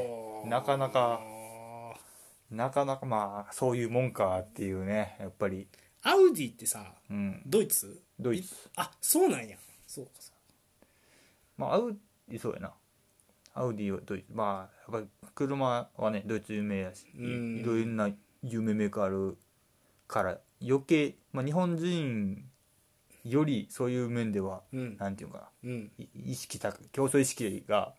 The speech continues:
Speaker 2: 強いというか、
Speaker 1: はあ。
Speaker 2: 多分、バイエルン、チーム自体もそうなんやろかなって、これ見て思うけど。
Speaker 1: うん。
Speaker 2: 別にな、日本、日本、車のスポンサーやってるとこあんのかな？トヨタどっかやってるとこあんのかな？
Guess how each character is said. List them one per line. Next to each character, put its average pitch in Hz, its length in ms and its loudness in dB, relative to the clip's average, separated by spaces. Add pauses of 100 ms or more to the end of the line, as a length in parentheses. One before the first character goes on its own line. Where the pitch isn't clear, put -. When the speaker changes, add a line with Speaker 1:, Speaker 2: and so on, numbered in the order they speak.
Speaker 2:
強 117 240 2
い 98 60 -4
と - 100 -12
い 90 60 -8
う 87 80 -12
か、 - 200 -6 (180)
Speaker 1:
は 120 60 -10
あ。 - 20 -12 (500)
Speaker 2:
多 120 100 -4
分、 98 180 -4 (200)
バ 120 100 4
イ 117 120 2
エ 110 40 4
ル 101 100 -2
ン、 95 220 -4 (440)
チ - 140 -2
ー 151 80 2
ム 147 80 0
自 131 160 -2
体 113 140 6
も 98 100 -2
そ 110 160 0
う 98 40 0
な 95 60 -6
ん 92 80 -6
や 95 80 -4
ろ 101 100 -12 (140)
か - 80 -8
な 127 140 2
っ 127 120 -4
て、 - 80 -10
こ 113 140 2
れ 104 80 2
見 104 100 0
て 98 80 -4
思 98 160 -2
う 98 80 -4
け 71 100 -8
ど。 - 200 -10
Speaker 1:
う 127 60 -12
ん。 110 560 -8 (1120)
Speaker 2:
別 101 320 -6
に 120 500 -6
な、 113 220 0 (600)
日 110 100 -6
本、 110 440 -4 (600)
日 110 80 -10
本、 120 380 -8 (260)
車 160 420 -6
の 151 100 -6
ス - 120 -14
ポ 151 100 -8
ン 139 80 -8
サ 139 120 -4
ー - 20 0
や 135 60 -2
っ - 20 -8
て 139 140 -8
る 127 40 -4
と 131 80 -2
こ - 80 -10
あ 107 40 -6
ん 110 40 -4
の 113 80 -8
か - 80 -10
な？ - 140 -14
ト 139 100 -6
ヨ 139 100 -2
タ 107 120 -6
ど 107 100 -2
っ - 40 -6
か 107 120 0
や 95 60 2
っ - 20 -18
て - 160 -4
る 98 60 -2
と 98 100 -6
こ 98 120 -6
あ - 20 -4
ん 107 80 -6
の 107 60 -8
か - 120 -18
な？ - 80 -20